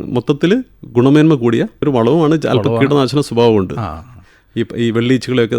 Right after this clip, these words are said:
Speaker 1: തുരത്താൻ വളരെ നല്ലതാണ്.
Speaker 2: അപ്പോൾ അതുപോലെ തന്നെ ഈ അടുക്കളയിലുള്ള മറ്റു മാലിന്യങ്ങളെ നമുക്ക് എങ്ങനെയൊക്കെ തരംതിരിക്കാൻ പറ്റും, അതെങ്ങനെ ജൈവവള രീതിയിലേക്ക് മാറ്റാൻ പറ്റും?
Speaker 1: ആ, ഇപ്പോൾ അടുക്കളയിൽ നമ്മൾ, നമ്മൾ ഇതുവരെയും പറഞ്ഞതിനെ കൂടാതെ മറ്റ്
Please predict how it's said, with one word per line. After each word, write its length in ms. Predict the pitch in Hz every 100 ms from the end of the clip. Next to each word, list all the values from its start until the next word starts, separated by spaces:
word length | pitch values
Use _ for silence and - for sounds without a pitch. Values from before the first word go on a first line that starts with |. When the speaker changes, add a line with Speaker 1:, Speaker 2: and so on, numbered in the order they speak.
| 104
Speaker 1:
തുരത്താൻ 340 | - 98 113 107
വളരെ 200 | 98 98
നല്ലതാണ്. 400 | 92 90 82 - _ _ _ _ _ _
Speaker 2:
അപ്പോൾ 200 | - 135 120
അതുപോലെ 260 | 120 131 135
തന്നെ 160 | 131
ഈ 80 | 135
അടുക്കളയിലുള്ള 640 | 131 127 123 151 135 127
മറ്റു 320 | 117 123 - 160
മാലിന്യങ്ങളെ 500 | 117 104 95 90 82 -
നമുക്ക് 240 | 98 82
എങ്ങനെയൊക്കെ 380 | 85 82 78 82 - _
തരംതിരിക്കാൻ 500 | - 85 82 80 78
പറ്റും, 220 | 85 - 82
അതെങ്ങനെ 360 | 82 85 87 -
ജൈവവള 380 | 104 90 92 90 - -
രീതിയിലേക്ക് 480 | 101 92 95 87 87
മാറ്റാൻ 300 | 85 78 78
പറ്റും? 280 | 76 - - - -
Speaker 1:
ആ, 80 | 101 143 156 _ - _ _ _
ഇപ്പോൾ 220 | _ 110
അടുക്കളയിൽ 340 | 98 107 107
നമ്മൾ, 180 | 110 110 117 113
നമ്മൾ 200 | - 110
ഇതുവരെയും 360 | 110 113 120 117
പറഞ്ഞതിനെ 400 | 117 117 117 113
കൂടാതെ 380 | 113 117 117 117 117
മറ്റ് 260 | - 110